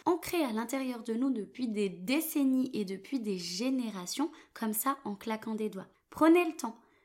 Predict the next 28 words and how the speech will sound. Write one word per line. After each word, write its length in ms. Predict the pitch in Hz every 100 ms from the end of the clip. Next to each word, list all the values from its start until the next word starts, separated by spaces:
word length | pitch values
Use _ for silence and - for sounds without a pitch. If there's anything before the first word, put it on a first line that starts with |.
| _
faites 320 | - 202 208 233
une 80 |
introspection, 840 | 214 208 - 214 233 233 - 311 320 - _ _ _ -
questionnez-vous 760 | 190 - - 202 202 190 233
sur 300 | 254 - 202
ce 80 | -
qui 100 | -
vous 140 | 185
convient, 420 | 185 196 180 196 262
ce 80 |
qui 140 | - 202
vous 160 | 180
convient 420 | 175 190 175 175 170
moins, 480 | 175 170 160 208 302 -
les 240 | 196 202
choses 220 | 196 254
qui 120 | 254 208
font 240 | - 208
sens 400 | - 233 226 -
chez 180 | - 254
vous, 220 | 254 359 -
questionnez-vous 640 | 233 233 220 220 208 247
encore 260 | 233 220 214
une 100 | 214
fois 160 | 226
sur 240 | 214 208 196
vos 200 | 196 202
valeurs, 500 | 214 220 202 214